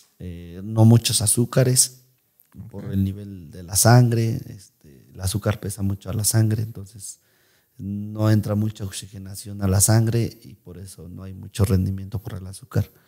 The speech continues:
Speaker 2: Ok.
Speaker 1: Entonces, este, le, después de ahí a entrenar, entreno como a las ocho, de entre ocho y media a nueve de la mañana, ocho y media de la mañana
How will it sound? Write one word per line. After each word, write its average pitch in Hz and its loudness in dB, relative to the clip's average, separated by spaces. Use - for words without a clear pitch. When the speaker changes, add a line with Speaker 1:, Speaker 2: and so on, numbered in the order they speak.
Speaker 2:
Ok. 113 -2
Speaker 1:
Entonces, 107 2
este, 101 0
le, 113 6
después 107 6
de 117 8
ahí 120 6
a 117 6
entrenar, 110 4
entreno 107 0
como 98 -2
a - -4
las 98 -2
ocho, 107 -2
de 101 0
entre 98 -2
ocho 120 0
y - 8
media 139 4
a 95 0
nueve 123 6
de 127 6
la 117 2
mañana, 107 0
ocho 147 0
y - 4
media 147 4
de 143 4
la 123 4
mañana 131 2